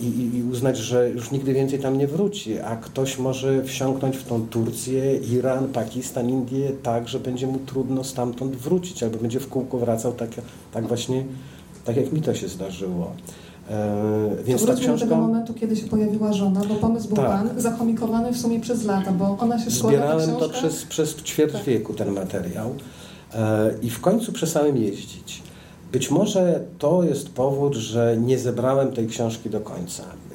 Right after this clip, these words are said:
Speaker 1: Ja żadnej książki nie zbierałem, po prostu wracałem z kolejnych podróży, a jeździłem do wielu krajów, ale te kraje były położone w tej jednej strefie moich wpływów, moich zainteresowań. Em, i stamtąd zwo-, zwoziłem rozmaite rzeczy.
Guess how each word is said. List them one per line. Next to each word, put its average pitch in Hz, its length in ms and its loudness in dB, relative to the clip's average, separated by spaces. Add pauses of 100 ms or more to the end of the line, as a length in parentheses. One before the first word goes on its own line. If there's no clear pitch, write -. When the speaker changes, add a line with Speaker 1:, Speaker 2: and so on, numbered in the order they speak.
Speaker 1:
Ja 127 280 4
żadnej 131 320 0
książki 107 400 -8
nie 104 100 -2
zbierałem, 104 580 -4
po 117 100 -4
prostu 120 280 -4
wracałem 117 420 0
z - 80 -6
kolejnych 117 400 2
podróży, 120 440 -2
a 117 40 2
jeździłem 120 600 0 (1300)
do 117 100 2
wielu 156 260 6
krajów, 135 440 2
ale 123 120 2
te 120 100 -2
kraje 151 260 2
były 135 240 2
położone 131 680 2 (100)
w - 120 -12
tej 117 320 2
jednej 139 580 2 (300)
strefie 127 800 2 (120)
moich 131 420 4
wpływów, 135 480 0
moich 120 240 2
zainteresowań. 107 800 -2 (760)
Em, 104 460 2 (280)
i 127 60 -4
stamtąd 214 360 4
zwo-, 135 360 0
zwoziłem 135 440 2
rozmaite 120 520 2
rzeczy. - 400 -6